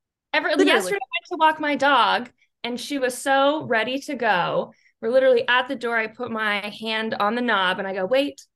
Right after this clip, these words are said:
Speaker 1: I haven't looked at the temperature." And I pulled up my app, and I turned around, and she was like, "What are we doing?"
Speaker 2: Uh-huh.
Speaker 1: I feel
Speaker 2: Totally.
Speaker 1: you on that.
Speaker 2: Ditto.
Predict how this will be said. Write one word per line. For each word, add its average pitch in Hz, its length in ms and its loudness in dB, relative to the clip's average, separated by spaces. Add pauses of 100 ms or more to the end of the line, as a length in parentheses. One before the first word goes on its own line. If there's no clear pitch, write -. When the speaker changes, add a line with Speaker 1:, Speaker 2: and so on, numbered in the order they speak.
(160)
Speaker 1:
I 214 60 -14
haven't 240 300 -8
looked 254 180 -4
at 262 80 -4
the 262 80 -10
temperature." 254 720 -2 (220)
And 208 100 -2
I 214 60 -2
pulled 233 260 -4
up 247 100 0
my 247 140 -2
app, 233 460 0 (180)
and 220 100 -4
I 208 80 -2
turned 240 300 -6
around, 226 300 2
and 208 100 -8
she 240 140 -14
was 226 140 -8
like, 220 180 -6
"What 190 380 -2
are 180 140 0
we 226 200 -4
doing?" 220 600 -2
Speaker 2:
Uh-huh. 196 380 -8 (360)
Speaker 1:
I - 40 -20
feel 220 140 -4
Speaker 2:
Totally. 247 220 0 (100)
Speaker 1:
you 175 60 -14
on 175 80 -14 (120)
that. 160 160 -4 (540)
Speaker 2:
Ditto. 214 360 -2